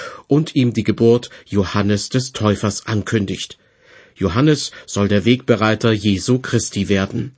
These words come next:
Als der Priester mit Namen Zacharias diese Ankündigung hört, ist er erstmal perplex, obwohl er zusammen mit seiner Frau Elisabeth jahrelang um Nachwuchs gebetet hat. Diese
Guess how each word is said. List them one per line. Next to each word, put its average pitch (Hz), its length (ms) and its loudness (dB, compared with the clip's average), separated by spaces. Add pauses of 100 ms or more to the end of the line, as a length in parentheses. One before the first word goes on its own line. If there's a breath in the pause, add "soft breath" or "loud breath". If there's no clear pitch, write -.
(840 loud breath)
Als 127 240 0
der 143 80 4
Priester 156 500 0
mit 104 220 0
Namen 127 320 2
Zacharias 117 800 0 (240 loud breath)
diese 104 380 -2
Ankündigung 113 800 0
hört, 165 320 2 (480 loud breath)
ist - 260 -2
er 156 280 2
erstmal 127 520 0
perplex, 131 800 -2 (400 loud breath)
obwohl 139 400 4
er 139 140 2
zusammen 139 480 2
mit 113 160 2
seiner 107 240 2
Frau 117 280 2
Elisabeth 123 720 0 (220 loud breath)
jahrelang 139 840 0
um 127 180 2
Nachwuchs 104 640 0
gebetet 110 560 -2
hat. - 320 -12 (1200 loud breath)
Diese 185 320 4